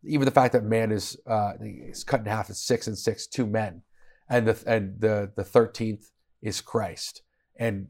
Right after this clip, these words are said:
right, so it's who's seven, uh, and it's like you have, like, man and man all, like, on flanked, right, with Christ in the middle.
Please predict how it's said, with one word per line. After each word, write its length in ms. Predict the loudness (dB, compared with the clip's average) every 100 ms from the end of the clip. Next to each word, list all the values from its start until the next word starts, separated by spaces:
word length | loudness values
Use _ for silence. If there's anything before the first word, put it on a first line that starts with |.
| 0
right, 200 | 0 4
so 120 | 2
it's 160 | 2
who's 420 | -2 -2 -2 -6 -12
seven, 440 | -12 -2 -2 -2 -14 _ _ _ _ 4
uh, 340 | 6 6 4
and 200 | 2 2
it's 100 | 4
like 100 | 2
you 60 | 6
have, 160 | 6 6
like, 140 | 0
man 480 | 4 6 8 6 2
and 180 | 0 2
man 320 | 4 2 2
all, 180 | 0 0
like, 200 | 0 -4 -16 -4
on 220 | -4 -4 -12
flanked, 460 | -10 0 0 0 -4
right, 180 | -6 -4
with 140 | -6
Christ 280 | 0 0 0
in 60 | -4
the 80 |
middle. 320 | 0 0 0